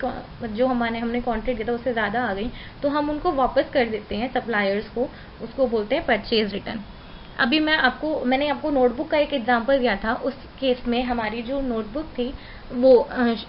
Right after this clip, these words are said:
notebook में जो example दिया था, हमने उसमें notebook purchase की थी, तो हमारी purchases है वो notebook,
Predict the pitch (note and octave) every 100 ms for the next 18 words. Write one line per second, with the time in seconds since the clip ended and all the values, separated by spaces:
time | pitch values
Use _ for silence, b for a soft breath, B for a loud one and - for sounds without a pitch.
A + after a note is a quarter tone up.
0 | B3 C4 A#3 C#4+ D#4 - B3 B3+ A#3+ B3+
1 | B3 A#3+ A#3+ B3 A#3 C4+ C4 B3+ C4+ D4
2 | D4 A#3+ A3 D4+ C#4+ A#3+ - B3 A#3+ G#3+
3 | G3 G3+ G#3 B B - D4 C#4 C4+ C4
4 | D4+ C4 B3+ B3+ B3+ B3+ B3 D4 D#4+ C4+
5 | A3 G3+ F#3